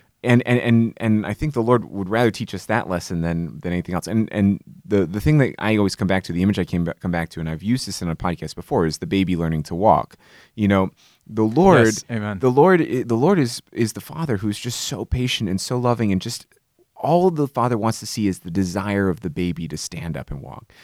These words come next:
Speaker 1: He doesn't have to succeed, doesn't have to get any, very far. If he falls down, he doesn't care. He's just so excited that he's trying. And for us, though, we're this little toddler who thinks, "I should be able to do this, but I'm not," and I get
Speaker 2: <laughs>
Speaker 1: frustrated and I cry, you know?
Speaker 2: Right, right.
Speaker 1: And, and, and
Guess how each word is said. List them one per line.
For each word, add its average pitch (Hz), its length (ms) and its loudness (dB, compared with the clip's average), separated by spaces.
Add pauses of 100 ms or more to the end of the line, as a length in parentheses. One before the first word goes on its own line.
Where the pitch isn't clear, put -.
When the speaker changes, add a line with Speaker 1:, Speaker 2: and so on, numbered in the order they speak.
(100)
Speaker 1:
He - 60 -20
doesn't 254 200 0
have 117 220 -2
to - 60 -10
succeed, - 380 -6
doesn't 110 180 2
have 110 120 0
to 90 80 -14
get 104 140 0
any, 101 120 2 (160)
very 98 200 2
far. 104 200 0
If 101 80 -4
he 110 80 -8
falls 143 320 -6
down, 143 300 -6 (240)
he - 80 -18
doesn't 226 260 -6
care. 101 220 -8
He's 147 120 -4
just 135 200 -8
so 151 100 -4
excited 143 540 -6
that 101 40 0
he's 98 160 0
trying. 151 680 -8 (360)
And 131 220 0
for - 160 -10 (100)
us, - 280 2
though, 104 180 4
we're 110 220 4
this 156 240 -2
little 120 160 0
toddler 143 400 0
who 104 100 -2
thinks, 127 320 -4
"I 185 80 0
should 285 300 4
be 143 100 8
able 135 140 8
to 127 100 6
do 170 160 4
this, 143 160 6
but 127 160 2
I'm 117 180 4
not," 165 280 6
and 117 100 0
I 127 60 4
get 120 220 0
Speaker 2:
<laughs> - 0 -
Speaker 1:
frustrated 165 420 6
and 131 80 6
I 113 80 4
cry, 87 420 2
you 110 100 -2
know? 117 200 6 (120)
Speaker 2:
Right, - 20 -16 (120)
right. 98 140 0
Speaker 1:
And, 120 340 2
and, 123 440 0
and 127 360 4